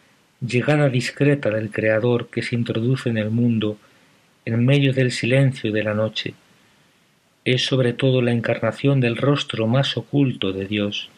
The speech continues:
el de su ternura y misericordia. El nombre de Jesús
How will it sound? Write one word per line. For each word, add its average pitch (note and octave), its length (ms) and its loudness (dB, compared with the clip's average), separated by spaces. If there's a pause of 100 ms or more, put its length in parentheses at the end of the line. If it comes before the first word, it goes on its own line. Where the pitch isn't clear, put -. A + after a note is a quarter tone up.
(600)
el A#2 180 0
de G#2+ 160 0
su - 240 0
ternura D#3 720 2
y B2+ 100 -2
misericordia. G#2 1000 -2 (1500)
El A2 220 0
nombre C3+ 380 4
de A#2 140 0
Jesús - 720 -2